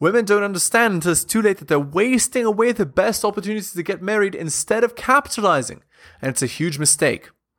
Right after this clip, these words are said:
So which women can you, uh, which women can you have a real relationship with?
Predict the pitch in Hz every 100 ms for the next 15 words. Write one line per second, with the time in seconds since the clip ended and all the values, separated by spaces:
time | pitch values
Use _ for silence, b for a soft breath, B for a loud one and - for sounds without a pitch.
0 | _ _ B B - 131 165 277 - 233
1 | 226 220 - 170 165 135 131 127 208 208
2 | 208 190 170 156 147 139 139 175 147 180
3 | - 131 - - -